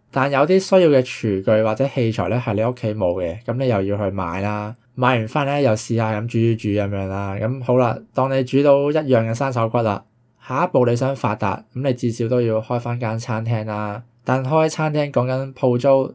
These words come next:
燈油火蠟都要過百萬啦。噉你一個普通打工仔有冇先？好啦，噉我又當你唔知喺邊度借到一百萬返嚟啦，正式開到間餐廳啦喎。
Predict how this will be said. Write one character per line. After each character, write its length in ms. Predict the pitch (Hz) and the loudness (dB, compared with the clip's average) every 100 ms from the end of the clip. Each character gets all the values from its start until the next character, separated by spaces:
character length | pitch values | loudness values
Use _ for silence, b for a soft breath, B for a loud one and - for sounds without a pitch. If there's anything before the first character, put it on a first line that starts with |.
| - | -8
燈 140 | 143 | -4
油 160 | 143 98 | 0 -2
火 200 | 92 101 113 | 0 0 2
蠟 220 | 117 101 | 0 0
都 120 | 131 | 0
要 120 | 127 110 | 2 2
過 200 | 117 107 | 0 0
百 180 | 101 | 0
萬 280 | 98 98 92 | -4 -6 -6
啦。 180 | 92 92 _ - | -6 -8 _ -6
噉 180 | 139 | -2
你 60 | 156 | 0
一 60 | 160 | 0
個 180 | 147 | 0
普 180 | 131 123 | 0 0
通 160 | 131 139 | -2 -2
打 140 | 123 | -2
工 180 | 123 131 | -2 -2
仔 140 | 123 | -2
有 80 | 117 | 0
冇 220 | 110 101 | 0 -2
先？ 360 | 104 117 110 113 - _ | 0 0 0 -4 -18 _
好 240 | - - 147 | -6 0 2
啦， 160 | 160 | 4
噉 180 | - 147 156 | 2 0 4
我 120 | 139 | 6
又 160 | 127 117 | 6 4
當 240 | 123 123 | 2 0
你 120 | 123 | 0
唔 160 | 113 98 | 0 -4
知 140 | 127 | -4
喺 160 | 131 123 | -2 0
邊 140 | 131 | 0
度 120 | 123 104 | -2 -2
借 120 | 110 | 0
到 160 | 104 113 | 0 0
一 40 | |
百 180 | 113 104 | -2 -4
萬 240 | 98 95 | -4 -6
返 240 | 98 117 90 | -4 -4 -4
嚟 40 | |
啦， 160 | 90 - | -6 -6
正 160 | 127 120 | -4 0
式 120 | 139 | 0
開 160 | 120 135 | 0 2
到 140 | 113 | 4
間 200 | 113 117 | 2 0
餐 300 | 120 123 113 | -2 -4 -4
廳 160 | 117 113 | -2 -2
啦 80 | 98 | 0
喎。 260 | 92 - | 0 -2